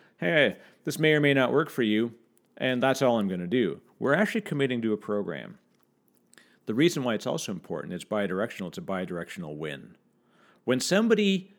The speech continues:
as a mentor shares information, you as a mentee will receive the benefit because you know there's an increased believability in the advice you're being given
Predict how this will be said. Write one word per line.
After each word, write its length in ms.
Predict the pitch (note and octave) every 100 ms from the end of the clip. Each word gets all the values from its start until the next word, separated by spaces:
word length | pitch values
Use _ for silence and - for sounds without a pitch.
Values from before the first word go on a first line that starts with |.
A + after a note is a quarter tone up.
| _ _ _
as 440 | - C#3+ D3+ D3+ B2+
a 140 | C3
mentor 840 | B2 B2 D3 E3+ F3+ A#2 F2 D2
shares 420 | D2 - C#3+ C#3+ C3+
information, 680 | A#2+ F#2+ G2 G2+ - C#2 -
you 500 | F#2 B2+ D#3 A3+ F3
as 120 | G#2+
a 40 |
mentee 680 | G#2 A2 G#2+ G#2+ A#3+ C3 D3 - _ -
will 260 | C3 C3+
receive 460 | C3 C3+ - C3 C3
the 80 | A2+
benefit 500 | A2 G#2 G2 - _ - - -
because 380 | - - C#3 C3
you 100 | D3
know 420 | C3+ A#2+ C#3 G#3+ - _ _ _ _
there's 200 | A#2 A#2+
an 100 | B2
increased 640 | D3+ F#3 G3 G3 G3 -
believability 880 | E3+ D#3+ E3 D3+ C#3 B2 G2+ E2 G2+ - _
in 120 | A#2
the 120 | B2
advice 360 | B2 G#2+ A2 -
you're 80 | G#2+
being 200 | A2 G#2
given 380 | G2+ E2+ G#1+